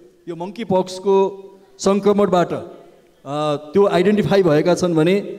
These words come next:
पाँचजना मानिसहरू यसको, अ, यसबाट मृत्यु भएका छन्। र यो यसो हेर्दाखेरि झन्डै सात अरब जनसङ्ख्या भएको विश्वमा अठार हजार मात्रै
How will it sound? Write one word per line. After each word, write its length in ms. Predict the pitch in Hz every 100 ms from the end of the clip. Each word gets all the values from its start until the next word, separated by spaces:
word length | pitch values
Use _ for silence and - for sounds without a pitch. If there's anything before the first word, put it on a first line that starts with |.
| - - - -
पाँचजना 420 | 196 226 226 214
मानिसहरू 560 | 175 190 180 175 180 185 185
यसको, 360 | 170 - 180 175 - - - 139
अ, 240 | 139 143 185
यसबाट 300 | 175 170 170
मृत्यु 360 | 156 185 190 151
भएका 260 | 131 123
छन्। 180 | 117 107 95 - _ _ _ -
र 40 | 185
यो 200 | 226 277 254 190 - - 214
यसो 180 | -
हेर्दाखेरि 720 | 277 135 160 196 202 202 190 208
झन्डै 460 | 202 135 196 208 190
सात 480 | - 196 220 220 -
अरब 240 | 185 185
जनसङ्ख्या 500 | 165 175 175 180 185
भएको 320 | 160 123 151 175
विश्वमा 560 | 170 - 175 165 165 - - - - -
अठार 320 | 196 - 226
हजार 540 | 247 120 139 147 196 190
मात्रै 380 | 185 214 208